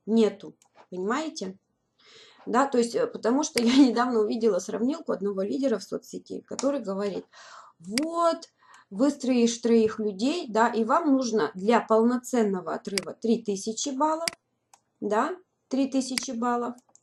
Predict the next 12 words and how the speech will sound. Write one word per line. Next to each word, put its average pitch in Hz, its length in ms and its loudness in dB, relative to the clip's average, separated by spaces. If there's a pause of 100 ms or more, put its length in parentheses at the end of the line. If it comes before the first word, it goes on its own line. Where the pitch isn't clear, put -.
(720)
вот, 226 480 2 (200)
или, 349 460 2 (120)
э, 214 580 2 (340)
тысячу 240 460 2
баллов, 160 340 -2
если 262 300 -2
у 220 60 -2
вас, 220 440 0 (800)
да, 254 220 0
и 233 160 2
вы 269 280 2
уже 262 440 0